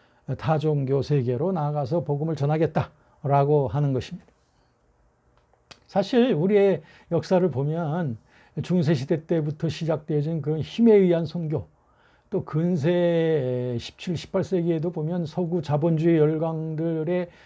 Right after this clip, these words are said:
예, 주로 이제 기독교 국가들에 의한 압도적인 경제력과 문화를 동반으로 한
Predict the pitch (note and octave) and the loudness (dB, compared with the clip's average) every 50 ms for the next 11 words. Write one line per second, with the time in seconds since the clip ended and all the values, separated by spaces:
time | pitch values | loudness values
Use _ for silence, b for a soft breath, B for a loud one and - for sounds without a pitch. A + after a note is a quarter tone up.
0 | B B B B B C#3+ C#3 - - _ - - D3+ D#3+ D#3 D3+ D3 D3+ D3 - | B B B B B -4 -4 -4 -6 _ -8 -4 -2 0 0 2 2 0 0 0
1 | - D3 F3 D3+ - F#3 D#3+ - - D3 - - F3 D#3+ D3 D#3+ D#3 E3 D#3+ D#3 | 0 0 0 0 0 -2 -2 -2 -4 -10 -6 -2 -2 0 0 0 0 0 0 0
2 | D#3 D#3+ E3 E3 E3 E3+ C#3 B2+ C3+ - - _ - - E3 D3 E3 D#3 D#3+ E3+ | 0 -2 -2 -4 -6 -6 -8 -8 -8 -8 -6 _ 2 2 2 4 2 0 0 0
3 | E3+ E3 - - C#3+ D3+ D#3 D#3+ E3 E3 D#3 D#3+ D#3 D#3 - F3 E3+ E3 C#3 A2+ | -2 -2 0 0 2 2 2 2 0 0 0 0 -2 -4 -2 -2 -2 -2 -2 -2
4 | A#2 C3 D3 D#3+ D#3 D#3 D#3+ D#3 E3+ F3 E3+ - - D#3 D#3 D#3 D#3 D#3 D#3 D#3 | -2 -2 0 0 0 0 2 2 2 0 0 0 -2 -2 -2 0 0 0 0 0
5 | D3+ D#3 D#3 D#3 D#3+ E3+ D#3 | 0 0 0 0 -2 -2 -4